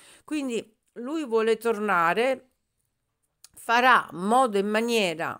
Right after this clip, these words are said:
forse magari non tornerà per questa settimana, però, eh, chissà, potrebbe incominciare a, a, a farsi un po', eh, due, eh, co-, calcoli su come potervi avvicinare, magari con,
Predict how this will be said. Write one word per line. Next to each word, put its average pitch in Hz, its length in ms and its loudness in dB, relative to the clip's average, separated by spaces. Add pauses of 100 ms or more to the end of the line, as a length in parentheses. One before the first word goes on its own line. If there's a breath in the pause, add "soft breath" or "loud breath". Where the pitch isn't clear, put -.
forse 202 560 -8
magari 202 420 -2
non 196 240 -4
tornerà 196 840 0 (180 soft breath)
per 185 180 -16
questa 196 360 -12
settimana, 190 880 -8
però, 262 480 -2 (560 soft breath)
eh, - 140 -20
chissà, 220 500 -8 (100)
potrebbe 214 480 -4
incominciare 196 1040 -2
a, 160 240 -4
a, 156 400 -10
a - 160 -12
farsi 208 520 -4
un 185 180 -8
po', 202 420 -4 (420 soft breath)
eh, 175 400 -6
due, 208 560 0
eh, 170 200 -6
co-, 180 140 -12
calcoli 202 680 -2
su 254 240 -10
come 196 300 -4
potervi 190 440 -4
avvicinare, 180 720 -4
magari 196 440 -2
con, 180 400 -6